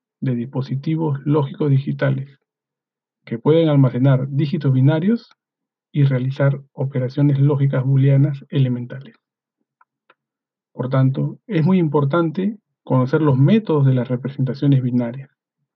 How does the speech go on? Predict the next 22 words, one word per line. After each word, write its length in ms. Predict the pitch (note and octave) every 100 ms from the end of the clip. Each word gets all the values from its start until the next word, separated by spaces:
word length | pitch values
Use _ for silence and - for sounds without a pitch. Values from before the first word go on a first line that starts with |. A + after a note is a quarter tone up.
| _ _ _ _ -
que 120 | C3+
permiten 420 | C3 C3+ C#3+ C#3+
almacenar 680 | C3 B2 A#2+ B2 D#3 G3 G#3 _ _
y 120 | C#3
procesar 520 | C3+ C#3 C3 C3 D#3+ D3+
los 180 | C3+
datos 500 | C3+ E3 - F#3 - _ _
de 180 | C#3 C3
números 320 | D3+ D3+ C#3
enteros 340 | B2+ D3 C#3+
con 200 | C#3 B2+
signo 500 | - F#3 F#3 G3 G#3 _ _
y 120 | C#3+
punto 440 | C3+ D#3+ D#3 D3 C#3
decimal. 520 | C3 B2+ B2+ B2+ - _ _ _ _ _ _ _ _ _ _ _ _ _ _ _ _ _ _
¿Para 240 | - A#2 A#2
qué? 260 | D#3 A#3 - _
Para 200 | - B2
realizar 480 | A#2 A#2 A#2 A#2 D3
las 160 | D3 C#3
operaciones 540 | C3+ B2 - C#3+ C3+
aritméticas, 680 | B2+ B2+ C#3 D3 C#3 _